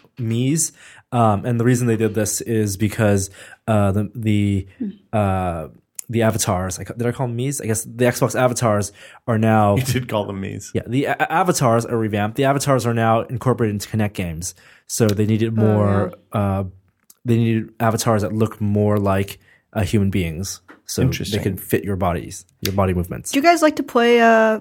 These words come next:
Speaker 2: motion games like Wii games and I guess now Move games with, uh, with, like, avatars that look like you, or do you like using the stock characters?
Speaker 3: I have no strong feelings one way or
Speaker 2: Really?
Speaker 3: the
Speaker 2: I have
Speaker 3: other.
Speaker 2: very strong feelings.
Speaker 1: I don't play Wii games.
Speaker 2: You don't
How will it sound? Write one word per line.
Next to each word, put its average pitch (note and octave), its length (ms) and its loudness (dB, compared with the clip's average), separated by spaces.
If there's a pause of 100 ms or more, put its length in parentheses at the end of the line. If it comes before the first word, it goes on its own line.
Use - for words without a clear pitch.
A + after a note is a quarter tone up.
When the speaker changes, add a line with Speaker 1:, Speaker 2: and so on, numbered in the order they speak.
(120)
Speaker 2:
motion G#3 360 2
games G3+ 280 2
like F#3+ 160 2 (140)
Wii G3 320 -2
games F#3+ 400 0
and F3+ 80 0
I F3+ 80 2
guess F3+ 160 -4
now F#3 140 2
Move F#3 260 0
games F#3+ 380 0
with, F#3 240 -4
uh, F#3 380 -4 (200)
with, F#3+ 160 -6
like, F#3+ 180 -2
avatars F#3+ 380 -2
that F#3+ 140 -6
look G3 120 -2
like F#3+ 220 -2
you, G3+ 220 2
or G3+ 60 6
do F#3 60 -2
you F#3 60 2
like F#3 140 -2
using F#3 180 0
the E3 80 -4
stock E3+ 320 -2
characters? - 640 -8 (240)
Speaker 3:
I G#2 60 2
have G2 100 2
no F#2 160 2
strong F#2 320 0
feelings F2 320 -2
one F2+ 140 -4
way F4+ 100 0
or - 20 4
Speaker 2:
Really? G4 240 4
Speaker 3:
the - 80 -2
Speaker 2:
I - 60 0
have G#3 100 2
Speaker 3:
other. - 40 -4
Speaker 2:
very F#3+ 180 4
strong - 220 -6
feelings. - 260 -8
Speaker 1:
I A2+ 40 4
don't G#2 140 0
play G2 140 0
Wii F#2 180 -2
games. F2 360 -6 (140)
Speaker 2:
You B3 120 0
don't F4+ 280 2